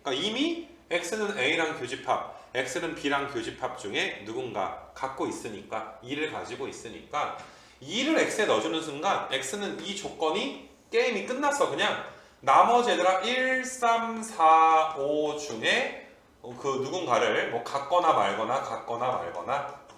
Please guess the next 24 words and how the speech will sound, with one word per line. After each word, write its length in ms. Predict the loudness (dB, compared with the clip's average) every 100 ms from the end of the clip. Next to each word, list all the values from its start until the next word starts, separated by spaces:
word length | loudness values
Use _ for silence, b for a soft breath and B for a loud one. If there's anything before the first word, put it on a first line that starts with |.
| -20
<clears throat> 1500 | -18 -14 -12 -12 -16 -20 -20 -20 _ -20 -20 -20 -20 -14 0 4 6 6 2 -2 -8 -12 -20 -20 -20 -14 2
열여섯 480 | 4 6 4 2
가지가 420 | 0 -2 0 0 2
얘들아 160 | 0
나오게 380 | -2 -2 0 -2
될 200 | -6 -8
것이고. 460 | -8 -8 -8 -6 -6
근데 1040 | -6 -8 -14 -20 _ -20 -18 -20 -8 4
만약에 360 | 6 6 6 6
이제, 120 | 6
이제 480 | 2 0 2 4 4 2
이가 400 | -2 4 6 6
X에 280 | 4 0 0
들어가는 400 | 4 4 4 2
걸 120 | 0
첫 200 | 0 -2
번째 280 | 0 0 0
합의 260 | 0 0 2
법칙으로 380 | 2 0 -4 -2
잡았으니까 1000 | 0 2 0 -4 -10 -4 -2 -2 -4 B B B -16
이가 560 | -10 -6 4 8 8 6
X에 480 | 0 -2 0 0
들어가지 560 | 2 4 4 4 2 0
않아. 720 | 2 2 2 0 -4 -8